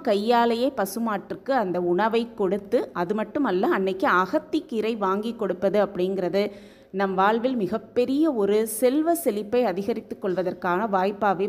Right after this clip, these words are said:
பார்க்கப்படுது. அடுத்த தானம் என்ன தானம்னு பார்த்தோன்னா, ஒரு ஐந்து பேருக்கு ஐந்து விதமான பொருட்களை தானமாக கொடுக்க வேண்டும் அப்படின்னு சாஸ்திரத்தில் சொல்லப்பட்டிருக்கு.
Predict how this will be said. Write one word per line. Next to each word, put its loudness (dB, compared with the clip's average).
பார்க்கப்படுது. -2
அடுத்த 0
தானம் 2
என்ன 0
தானம்னு -2
பார்த்தோன்னா, 0
ஒரு 2
ஐந்து 2
பேருக்கு 0
ஐந்து 2
விதமான 2
பொருட்களை -2
தானமாக 0
கொடுக்க -4
வேண்டும் 0
அப்படின்னு -2
சாஸ்திரத்தில் -6
சொல்லப்பட்டிருக்கு. -2